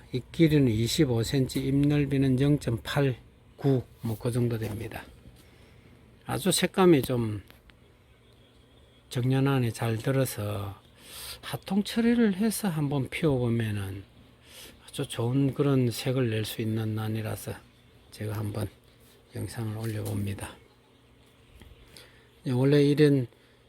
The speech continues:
어, 색화 소심들은 항상 하통을 미리 좀 씌워서, 예를 들어 이제 꽃이, 아,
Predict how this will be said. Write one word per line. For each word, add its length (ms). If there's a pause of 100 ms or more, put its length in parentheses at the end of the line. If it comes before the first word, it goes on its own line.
(140)
어, 280
색화 440
소심들은 840 (640)
항상 420
하통을 520 (1700)
미리 360
좀 240
씌워서, 640 (100)
예를 340
들어 220
이제 320 (400)
꽃이, 640 (500)
아, 380